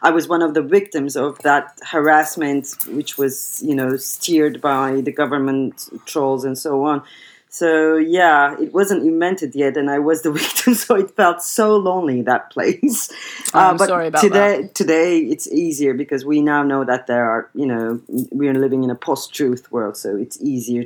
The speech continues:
Speaker 1: to manage that kind of attack, I think.
Speaker 2: Yeah. And that, that's good to hear. Um, and I came to you because I was in my local bookshop and I could see the hardback version of How to Lose a Country,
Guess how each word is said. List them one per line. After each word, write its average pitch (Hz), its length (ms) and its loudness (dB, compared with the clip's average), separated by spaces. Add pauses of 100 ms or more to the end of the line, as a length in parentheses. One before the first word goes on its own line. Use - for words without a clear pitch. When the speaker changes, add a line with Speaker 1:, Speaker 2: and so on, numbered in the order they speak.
(120)
Speaker 1:
to 127 60 -2 (360)
manage 113 400 -4
that - 200 -12
kind 117 280 -6
of 113 60 -8 (420)
attack, - 560 -8 (200)
I 113 160 -12
think. 123 120 -4
Speaker 2:
Yeah. - 140 -4 (380)
And 202 120 2
that, 220 140 4
that's 240 240 0
good 214 200 -4
to 170 100 -6
hear. 143 280 -2 (320)
Um, 185 260 2
and 226 200 0
I 339 260 2
came 247 300 0 (100)
to 202 60 -4
you 185 360 0
because 175 640 -2
I 220 140 2
was 240 140 -2
in 208 80 0
my 180 140 2
local 170 340 0
bookshop 156 600 -2
and 156 140 2
I 165 80 0
could - 220 -8
see 254 460 0
the 180 200 -2
hardback 196 480 0
version 165 560 0
of 147 240 0 (340)
How 196 260 2
to 202 120 -8
Lose 175 220 0
a 170 60 0
Country, 185 600 -2